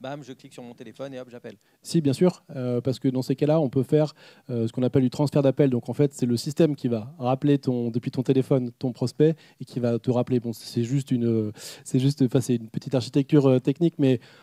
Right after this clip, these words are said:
Speaker 2: en fait, si, tu peux le faire. T'as pas besoin d'être connecté à ton ordi, t'as pas besoin de téléphoner depuis ton ordi, tu peux le faire avec ton, ton, ton téléphone, tout simplement.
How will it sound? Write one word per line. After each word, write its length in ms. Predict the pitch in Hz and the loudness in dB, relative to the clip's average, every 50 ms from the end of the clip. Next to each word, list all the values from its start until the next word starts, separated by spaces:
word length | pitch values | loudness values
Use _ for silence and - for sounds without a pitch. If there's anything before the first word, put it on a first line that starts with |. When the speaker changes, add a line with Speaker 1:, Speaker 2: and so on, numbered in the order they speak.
| _ - | _ -6
Speaker 2:
en 40 | - | 0
fait, 160 | - 156 139 | 2 2 2
si, 160 | - - 165 139 | 2 0 -4 -4
tu 120 | - 127 | -4 0
peux 120 | - 147 | 2 4
le 80 | 139 139 | 4 4
faire. 160 | - 143 117 | 4 2 -2
T'as 80 | - 123 | -2 -4
pas 140 | - 127 123 | -4 -2 0
besoin 200 | 135 135 143 147 | 0 0 2 2
d'être 180 | 131 127 117 | 0 -2 0
connecté 440 | - 135 127 127 120 _ - 147 139 | 0 0 0 0 -2 _ 0 2 2
à 80 | 127 117 | 2 0
ton 240 | - 120 120 117 | -2 -4 -4 -2
ordi, 360 | 117 120 117 120 127 143 156 151 | -2 0 -2 0 0 0 0 0
t'as 100 | 143 117 | 0 0
pas 80 | 127 | 2
besoin 120 | 131 139 139 | 2 2 2
de 40 | |
téléphoner 480 | 127 - 131 127 117 - - 131 139 139 | 0 -2 -2 -2 -2 -2 0 0 0 0
depuis 240 | 127 117 - 123 117 | -2 -4 -6 -6 -6
ton 120 | - 127 123 | -4 -2 -2
ordi, 140 | 123 123 | -2 -2
tu 120 | 120 - - | -4 -6 -8
peux 100 | - 120 | -6 -6
le 60 | 107 | -4
faire 180 | - 131 131 120 | -2 -2 -2 -2
avec 220 | 117 110 113 - | -2 -4 -6 -8
ton, 400 | - 120 113 110 107 104 104 107 | -8 -8 -8 -8 -8 -10 -12 -14
ton, 340 | - - 117 110 107 104 107 | -10 -10 -8 -8 -8 -10 -12
ton 140 | - 120 117 | -10 -10 -8
téléphone, 320 | - 120 117 113 127 117 | -8 -8 -6 -6 -6 -8
tout 80 | 104 - | -8 -10
simplement. 340 | - 107 - 113 107 104 | -12 -12 -10 -12 -12 -14